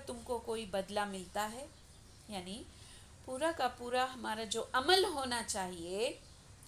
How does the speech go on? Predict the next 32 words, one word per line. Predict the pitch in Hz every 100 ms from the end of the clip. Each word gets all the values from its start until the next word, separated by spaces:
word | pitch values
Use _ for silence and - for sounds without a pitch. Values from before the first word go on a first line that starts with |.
| - -
वो | 254
कैसा | 254 254 320 311
होना | 294 285
चाहिए? | 302 302 294 311
वो | 320 233
खालिस | 220 - 247 226 196 247 415 - - - - -
नीयत | 277 339 359 349 -
ये | 226 220 277
हो | 285 294 359 - - - -
कि | 240
मैं | 226 277
ये | 349 269 269 -
अमल | 233 240 233 220
कर | 214 196
रही | 185 185 185 185
हूँ | 277 311 311 - - - -
इसलिए | - - 311 294 311 370 453 - -
कि | 277
मेरा | 247 240 233 208
रब | 190 226 320 294
मुझसे | 233 226 - 302 302
राज़ी | 254 196 190 220 214
हो | 175 170
जाए। | 180 151 - - - - - - - - - - - - -
अगर | 226 247 349
वहीं | 320 339 349 370 415 339
नीयत | 294 302 311 262
ये | 247 294 349
हो | 302 330
कि | 330 262
लोग | 233 277 370 320
मुझसे | 320 - 311